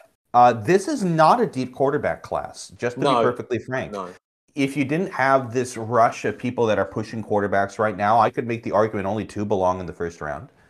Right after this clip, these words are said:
Speaker 1: Um, I would probably only have Bryce Young and Anthony Richardson as first round grades, qui-, quite frankly, and, uh, C-, C J Stroud being right there potentially to bump in. I would not have Will Levis or Hendon Hooker, but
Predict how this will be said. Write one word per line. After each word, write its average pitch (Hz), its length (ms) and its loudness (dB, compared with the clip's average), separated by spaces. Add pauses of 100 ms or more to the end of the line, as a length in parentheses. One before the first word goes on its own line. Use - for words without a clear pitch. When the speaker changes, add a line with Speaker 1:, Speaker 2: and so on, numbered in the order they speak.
(440)
Speaker 1:
Um, 80 500 -2 (880)
I 101 100 -2
would 98 140 -4
probably 104 460 0
only 101 220 -2
have 92 180 -4
Bryce 92 300 0
Young 95 160 -6
and 90 100 -6
Anthony 87 320 -10
Richardson 98 540 -8
as 90 160 -10
first - 260 -4
round 85 220 -6
grades, 85 260 -4
qui-, - 220 -8
quite - 260 -6
frankly, 110 460 -8
and, 82 260 -8
uh, 80 160 0
C-, - 260 -14
C 110 220 -8
J 95 140 -4
Stroud 92 280 0
being 87 220 -8
right 82 300 -6
there 82 400 -4
potentially 90 600 -12
to 76 180 -14 (320)
bump 85 260 -2
in. 87 300 -10 (360)
I - 60 -4
would 85 140 -2
not 101 220 0
have 95 180 0
Will 92 160 -2
Levis 82 360 -2
or 82 60 -4
Hendon 78 300 -8
Hooker, 85 320 -8
but - 400 -4